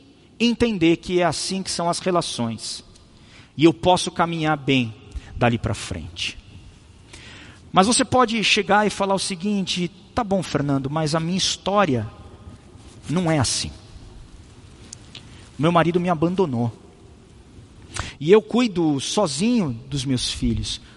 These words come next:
O que eu faço?" Entenda que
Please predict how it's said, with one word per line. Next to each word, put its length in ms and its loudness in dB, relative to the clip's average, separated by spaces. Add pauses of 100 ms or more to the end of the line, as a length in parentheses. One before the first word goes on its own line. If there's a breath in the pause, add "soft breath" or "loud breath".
(100)
O 80 -6
que 200 -2
eu 80 4
faço?" 680 -2 (1700 loud breath)
Entenda 560 4
que 380 -2